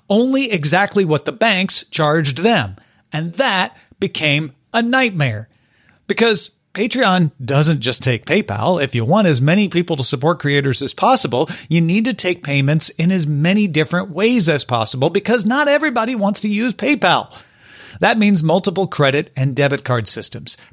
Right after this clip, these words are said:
PayPal, Payoneer, and more. And also, Patreon lets users pay in their native currency. That means currency conversion fees as well. In the old days, that meant as a creator, you'd never know exactly what your transaction fees would be in any given month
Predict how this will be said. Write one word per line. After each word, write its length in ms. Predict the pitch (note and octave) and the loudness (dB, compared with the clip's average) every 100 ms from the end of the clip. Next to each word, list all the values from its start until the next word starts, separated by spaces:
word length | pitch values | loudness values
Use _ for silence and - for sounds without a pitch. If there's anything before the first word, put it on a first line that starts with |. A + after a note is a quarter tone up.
| - | -6
PayPal, 560 | C3+ C#3+ C#3 G#2+ G#2+ - - - | -2 0 0 -6 -6 -12 -20 -10
Payoneer, 640 | C3 D3 D3 C#3 A#2 G2+ - _ D3 | -2 2 2 4 0 -2 -10 _ -4
and 480 | C3+ C#3 C#3 B2 | -2 0 -2 -2
more. 420 | A#2+ D3+ A#2+ G#2+ - _ _ _ _ - | 2 2 0 -4 -12 _ _ _ _ -4
And 140 | C3+ | 0
also, 280 | D#3+ E3+ C#3+ | 2 2 0
Patreon 540 | D3+ D3 D3+ D3+ D3+ | 0 -2 0 0 2
lets 220 | C#3 C#3+ C#3+ | 0 0 0
users 300 | C3+ D3+ - | 0 -2 -2
pay 180 | B2 | -2
in 100 | C3+ | 0
their 100 | D#3 | 2
native 300 | D#3+ E3+ F#3 | 2 2 0
currency. 440 | - E3+ C4+ - A2+ | -2 -2 0 -2 -4
That 240 | A2 D3 | -4 -4
means 200 | D#3+ F3+ | -2 -4
currency 560 | - - C3+ F3 F#3 A3 | -6 -2 0 2 0 0
conversion 640 | A#3 A#3 F3 C4 F#3+ F3 | 0 2 2 2 2 0
fees 300 | - E3+ D3+ | 0 0 0
as 120 | E3+ | 0
well. 400 | E3 B3+ F3 - _ - - _ _ - - - _ | 0 2 0 -4 _ -20 -20 _ _ -20 -20 -20 _
In 120 | F3+ F#3 | 0 0
the 120 | A#3 | 2
old 300 | B3+ E4 G#3+ | 0 0 0
days, 500 | D3 C3+ C#3+ D#3+ - _ _ _ E3 | 0 2 0 0 -4 _ _ _ -4
that 280 | E3+ A#3+ | -2 0
meant 260 | A3 F#3+ A3 | 0 0 0
as 160 | E3+ C#3+ | 0 0
a 80 | |
creator, 540 | C#3 - D3+ E3+ G3 G3 | -2 -2 0 2 2 2
you'd 380 | G3 D3+ C#3+ C3 | 0 -4 -4 -2
never 460 | D#3 F3+ G3+ G#3 | 0 2 2 0
know 260 | F#3+ E3+ D#3 | 2 2 0
exactly 880 | C#3+ C3+ - - C#4+ C#4 C#4 G#3+ F3+ | -2 -4 -6 -4 -2 0 0 2 2
what 180 | E3+ | 2
your 80 | E3+ | 0
transaction 640 | C3+ D#3 D3 C#3 F#3 - D3+ | -2 0 2 2 2 0 -2
fees 320 | - C3 B2+ | 0 -2 0
would 140 | D3 | -2
be 340 | F#3+ A3 F3 G#3+ | 0 2 2 0
in 160 | D#3 | -2
any 260 | F3 C3 D3+ | -2 -2 0
given 380 | C3+ B2 C3+ D#3 | 0 0 0 2
month 420 | A3+ F#3 - - | 2 2 -2 -20